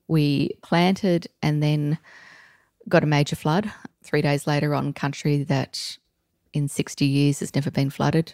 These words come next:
since we've owned it. We had some banking of water behind railway and railways gave. So we had water that would normally go down one creek system, actually go across country to another creek system and flood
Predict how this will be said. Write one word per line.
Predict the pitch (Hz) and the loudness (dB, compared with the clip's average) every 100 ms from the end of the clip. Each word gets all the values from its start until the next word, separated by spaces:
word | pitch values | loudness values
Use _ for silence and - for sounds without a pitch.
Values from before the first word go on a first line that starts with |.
| - | -18
since | - 156 - | -4 -4 0
we've | 147 156 | 2 4
owned | 175 226 | 2 2
it. | 285 - - - - - - | 0 -4 -20 -20 -20 -20 -10
We | - 143 | 0 0
had | 139 139 | 0 -2
some | - 131 127 131 151 _ _ | -2 -2 0 -4 -6 _ _
banking | 156 170 - | 2 2 0
of | 147 | 0
water | 151 147 147 | 2 2 2
behind | 151 147 147 | 0 -2 0
railway | 147 147 147 147 151 | 0 2 0 0 0
and | 143 | -2
railways | 143 143 143 143 143 139 | -2 -2 0 0 -2 -4
gave. | - 156 175 233 - - | -2 0 2 0 -4 -20
So | - - - 139 135 139 | -12 -8 -4 -2 0 0
we | 139 | 0
had | 147 131 - - - - | 0 -2 -4 -20 -20 -12
water | - 151 147 | 2 2 2
that | 151 147 | -2 -2
would | 147 | -2
normally | 151 151 147 | -2 0 0
go | 156 151 | 0 0
down | 151 151 | 0 -2
one | 143 151 | -4 -4
creek | - 147 | -4 -6
system, | - 147 - 143 147 147 _ | -8 -10 -6 -4 -4 -8 _
actually | 139 - 147 | -8 -4 -4
go | 139 143 | 0 0
across | 139 143 - | 0 -6 -4
country | 151 143 139 | -4 -2 -4
to | - | -2
another | 143 135 143 | 0 0 0
creek | - 147 | -2 -4
system | - - - 143 143 - - - - - | -4 -8 -6 -6 -6 -12 -20 -20 -20 -6
and | 156 147 | -4 -4
flood | - 143 139 | 0 0 0